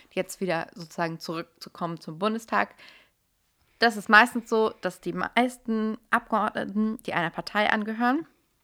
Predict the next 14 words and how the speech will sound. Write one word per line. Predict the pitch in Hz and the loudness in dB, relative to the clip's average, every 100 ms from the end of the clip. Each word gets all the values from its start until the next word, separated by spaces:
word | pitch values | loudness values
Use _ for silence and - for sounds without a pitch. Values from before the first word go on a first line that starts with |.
| _ _ - _ | _ _ -20 _
sich | - 202 | -12 0
dann | 180 190 | 0 2
zu | - | 0
einer | 190 233 - | 0 0 -6
Fraktion | - 339 - - 185 175 | -4 -4 -2 -4 -4 -2
bilden. | 170 170 180 190 _ - - - - | -4 -4 -6 -10 _ -20 -20 -20 -2
Und | 220 | 0
im | 208 | 4
Moment | 233 254 269 | 6 6 4
haben | 254 | 0
wir | 220 | 0
im | |
Bundestag | 214 214 202 - 185 180 - _ 180 - | 0 0 -2 -2 -2 -2 -6 _ -18 -12
die | 175 | -12